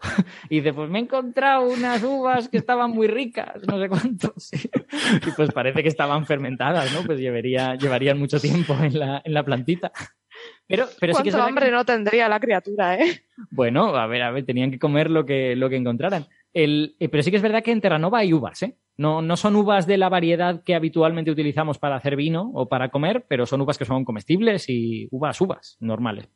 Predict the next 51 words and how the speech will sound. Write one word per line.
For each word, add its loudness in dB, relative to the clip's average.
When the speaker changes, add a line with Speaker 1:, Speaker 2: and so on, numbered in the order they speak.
Speaker 1:
Y, -6
y -2
hay 2
Speaker 2:
Ujú. 2
Speaker 1:
uvas -2
y -2
todo 4
tipo 0
de 2
bayas 0
también. -8
Entonces, 0
no, -2
no 0
se 0
sabe 0
si -2
el 0
nombre -2
hace -4
referencia -4
a 0
uvas -2
como 0
las 0
que 0
pensamos -2
los -4
habitantes -4
del -2
Mediterráneo -4
o 0
si 0
hace 0
referencia 0
a 0
otro 0
tipo -2
de 2
baya 0
que -4
sería -6
mucho -4
más -4
común -2
en, -8
en -6
estas -8
zonas -8
frías, -4
¿no? -10